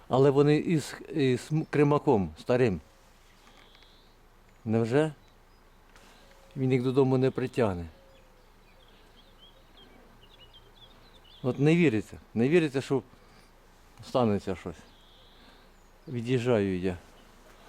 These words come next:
Від'їжджаю я вже. Ось вони тут. Ось вони тут.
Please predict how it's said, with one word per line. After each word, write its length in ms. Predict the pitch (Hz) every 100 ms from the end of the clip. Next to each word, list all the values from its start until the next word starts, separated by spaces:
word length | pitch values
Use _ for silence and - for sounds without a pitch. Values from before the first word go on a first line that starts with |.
| - - - - -
Від'їжджаю 640 | 120 120 113 123 107 -
я 220 | - 76 110
вже. 140 | 104 - - - - - - - - - -
Ось 200 | - 110
вони 160 | 113 104
тут. 160 | 104 - - - - - - - - - - - - - - - - - - - - - - -
Ось 220 | - 98
вони 180 | 95 98
тут. 200 | - 76